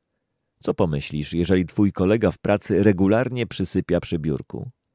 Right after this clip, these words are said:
Jak opiszesz osobę, która lekko pochrapując ucina sobie drzemkę w czasie zebrania? A wyobraź sobie, że wchodzisz do urzędu,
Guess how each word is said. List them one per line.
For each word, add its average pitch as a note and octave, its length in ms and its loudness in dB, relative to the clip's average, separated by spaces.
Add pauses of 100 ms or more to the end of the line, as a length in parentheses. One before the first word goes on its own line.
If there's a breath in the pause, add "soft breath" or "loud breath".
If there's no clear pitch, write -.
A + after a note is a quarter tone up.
(440 soft breath)
Jak F3 200 0
opiszesz C#3+ 420 2
osobę, C3 380 2
która A#2 360 2
lekko G#2+ 400 2
pochrapując G#2 960 -4
ucina D3 360 0
sobie G2 280 2
drzemkę A#2+ 400 0
w - 40 -4
czasie G#2 260 -2
zebrania? C2+ 520 -4 (880)
A F2 200 4
wyobraź F2+ 500 4
sobie, G2+ 400 0
że E2+ 180 2
wchodzisz G#2+ 460 -2
do F2+ 120 4
urzędu, D#2+ 680 -2